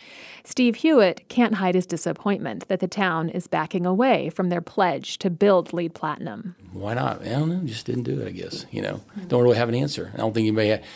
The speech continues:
Speaker 2: to save a couple hundred thousand dollars in the scheme of a lifetime, the next hundred years. What's a couple hundred thousand dollars? Nothing really.
Speaker 1: Greensburg also just opened a swimming pool. A few environmentalists in the area wanted it to be chlorine-free, a pilot for sustainable pools.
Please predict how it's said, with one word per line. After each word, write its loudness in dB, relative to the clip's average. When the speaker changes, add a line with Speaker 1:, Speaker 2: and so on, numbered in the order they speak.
Speaker 2:
to -4
save 4
a 2
couple 0
hundred 2
thousand 0
dollars -4
in -4
the -4
scheme 2
of -2
a 0
lifetime, -6
the -2
next -2
hundred -2
years. 0
What's -8
a -14
couple -6
hundred -4
thousand -8
dollars? -10
Nothing -14
really. -16
Speaker 1:
Greensburg 6
also 2
just 0
opened -2
a -4
swimming 0
pool. -4
A 2
few 6
environmentalists 4
in 2
the 0
area -2
wanted 2
it 0
to 0
be -2
chlorine-free, -2
a 2
pilot 2
for -2
sustainable 0
pools. -4